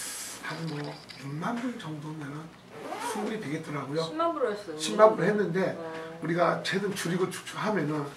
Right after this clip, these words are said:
Speaker 1: 그러면은 십만 불 선을 잡되, 어, 우리가 최대한 낮추고 우리 이제 여기 아틀란타의 지상사, 동포사에 그렇게 하면 뭐 무난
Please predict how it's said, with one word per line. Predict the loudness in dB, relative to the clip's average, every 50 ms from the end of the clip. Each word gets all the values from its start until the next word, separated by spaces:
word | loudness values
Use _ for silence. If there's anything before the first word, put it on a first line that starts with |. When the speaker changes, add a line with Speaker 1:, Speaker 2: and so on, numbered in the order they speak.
| -4 -4
Speaker 1:
그러면은 | -2 -2 -2 0 0 0 0 -2 -2 -4 -10 -14 -16 -14 -14 -16 -12 -8
십만 | -6 -2 -2 0 2 2 2 2
불 | 2 0
선을 | 2 2 0 -2
잡되, | 0 -2 -4 -6 -8 -4 -2 0 0 0 -2 -4 -14 -18 -20 -20 -20 -20 -18 -18 -14 -10
어, | -6 -6
우리가 | -4 -2 -2 -2 -2 -4 -2
최대한 | -2 -2 -2 -2 -2 -2
낮추고 | -4 -4 -4 -4 -4 -2 -2 -2 -4 -4 -6 -12 -16 -16 -16 -16 -14 -12 -10
우리 | -6 -4 -4 -2
이제 | -2 -2 -2 -2
여기 | 0 0 0 0 -2 -2 -8 -14 -10 -4
아틀란타의 | -4 -4 -2 -2 0 2 2 2 2 0 2 4 4 4 6 6 4 4 4 4 2 0 -4 -8
지상사, | -8 -8 -4 -2 -2 -2 -2 -4 -4 -4 -4 -2 0 0 0 0 -2 -6 -10 -10 -4
동포사에 | -2 -2 -2 0 -2 -2 -2 -2 -2 -2 0 0 0 0 -2 -4 -12 -16 -18 -14 -8
그렇게 | -8 -8 -6 -4
하면 | -6 -6 -6 -4 -6 -4 -4 -4
뭐 | -4 -6 -8 -12 -14 -10 -8 -6 -8 -8 -8 -16 -12 -10
무난 | -6 -4 -2